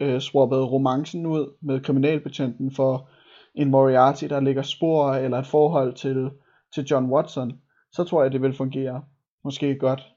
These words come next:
rigtig godt, og så lave, øh, hvad hedder det, finaleepisoderne til de her ekstra, øh, store story moments, som man gjorde i, øh,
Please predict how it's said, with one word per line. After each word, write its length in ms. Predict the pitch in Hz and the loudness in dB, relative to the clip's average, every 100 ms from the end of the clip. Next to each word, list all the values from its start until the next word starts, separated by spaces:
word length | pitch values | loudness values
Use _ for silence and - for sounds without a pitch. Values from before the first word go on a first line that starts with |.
| _ | _
rigtig 260 | 139 139 135 | -8 -6 -2
godt, 180 | 135 131 | -2 0
og 100 | 131 | -2
så 100 | 151 | 0
lave, 420 | 139 135 135 135 _ _ _ - | 0 2 0 -4 _ _ _ -2
øh, 260 | 135 104 69 - - - _ _ - - | 0 0 -6 -14 -20 -20 _ _ -20 -14
hvad 140 | 127 143 | -8 -4
hedder 180 | 123 | -4
det, 360 | 120 127 131 127 | -2 0 -2 -2
finaleepisoderne 1040 | 143 139 147 147 139 143 135 127 131 131 - _ _ _ - | 0 4 4 2 -4 -6 -2 -2 -2 -6 -8 _ _ _ -6
til 180 | 143 135 | -4 0
de 100 | 139 | 0
her 180 | 151 123 - | 2 2 2
ekstra, 520 | 151 - 143 131 117 | -2 0 -2 0 0
øh, 240 | 113 113 | 0 0
store 380 | 135 143 135 135 | -2 -2 2 0
story 400 | 135 - 135 135 | -2 0 2 2
moments, 500 | 135 127 127 127 139 - - - | 0 -4 -6 -8 -10 -14 -18 -10
som 100 | 139 | -4
man 160 | 123 131 | -2 -2
gjorde 300 | 131 135 135 | 0 0 0
i, 220 | 127 | 0
øh, 80 | 123 | -4